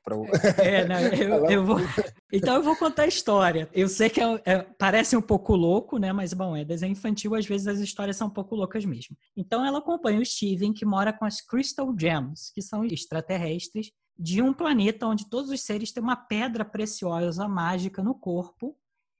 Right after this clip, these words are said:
Speaker 2: e vivem dentro de uma hierarquia rígida.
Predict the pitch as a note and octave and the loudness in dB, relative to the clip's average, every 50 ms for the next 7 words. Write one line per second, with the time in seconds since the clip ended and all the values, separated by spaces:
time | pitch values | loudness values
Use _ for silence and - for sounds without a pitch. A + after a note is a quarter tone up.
0 | _ _ - B3+ C4 A#3 A3+ C4+ C#4 C4+ D4 D4+ B3+ G#3 A3+ A3 A3+ A#3 A3+ - | _ _ -2 -2 0 0 0 -2 0 0 0 0 2 2 2 2 2 0 -2 -2
1 | B3 B3 A3+ G#3+ A#3 A#3+ A#3+ A#3+ A#3+ B3 A#3+ B3 A#3 A#3+ A3+ - - - B3+ B3+ | -4 -4 -2 0 2 2 2 0 0 0 -2 -2 -2 -4 -6 -6 -8 -6 -6 -6
2 | A#3+ - A3+ A#3 A#3 G#3 F3+ F3 D3+ C3+ C3 B2 | -2 0 2 2 2 2 0 -2 -4 -4 -6 -10